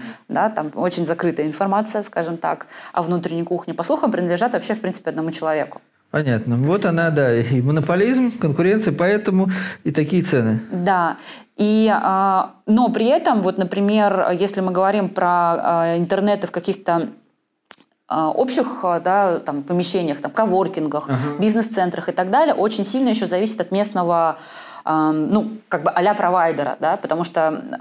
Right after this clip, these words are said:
Speaker 1: э, ну, или субпровайдера, я не знаю, как это вот назвать технически, потому что у вас, например, может быть интернет-дум,
Speaker 2: Мгм.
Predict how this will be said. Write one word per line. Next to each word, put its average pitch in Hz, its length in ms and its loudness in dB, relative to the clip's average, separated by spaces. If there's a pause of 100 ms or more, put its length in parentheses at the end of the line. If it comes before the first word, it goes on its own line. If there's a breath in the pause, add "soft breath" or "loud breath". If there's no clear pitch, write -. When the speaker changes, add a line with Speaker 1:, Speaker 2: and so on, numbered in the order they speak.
Speaker 1:
э, 175 40 -4 (180)
ну, 214 140 4
или 160 120 0
субпровайдера, 160 840 0
я 139 60 -2
не 151 80 -2
знаю, 147 200 -2
как - 160 -12
это 143 100 -8
вот - 80 -8
назвать 151 260 -2
технически, 277 460 -2
потому 165 240 -2
что 175 140 -2
у - 20 2
вас, 170 120 -2
например, 175 440 0 (280 loud breath)
может 190 240 2
быть 170 140 -2
интернет-дум, 185 600 0 (440)
Speaker 2:
Мгм. 139 320 -6